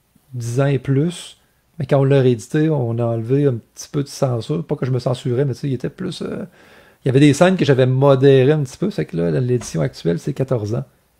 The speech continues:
et plus. Après Allegracia, ben, j'étais comme un peu, tu sais, tu, tu dois me comprendre là-dessus, là, t'as passé beaucoup d'années à travailler sur Averia.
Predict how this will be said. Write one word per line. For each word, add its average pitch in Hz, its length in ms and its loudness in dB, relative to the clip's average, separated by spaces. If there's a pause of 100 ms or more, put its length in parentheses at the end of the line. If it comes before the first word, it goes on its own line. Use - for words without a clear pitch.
(160)
et 160 80 -8
plus. - 500 -12 (1000)
Après 147 220 4
Allegracia, 156 640 4
ben, 120 160 0
j'étais 120 200 -2
comme 160 180 2
un 131 80 2
peu, 175 340 0 (880)
tu 190 80 0
sais, 190 60 2
tu, - 100 -10
tu - 260 -20
dois 156 100 -2
me 151 40 -4
comprendre 147 380 2
là-dessus, 131 280 0
là, 160 680 -2
t'as 147 80 -2
passé 131 320 0
beaucoup 143 180 -4
d'années 143 240 2
à 170 60 -2
travailler 135 320 -2
sur 127 180 -4
Averia. 120 440 0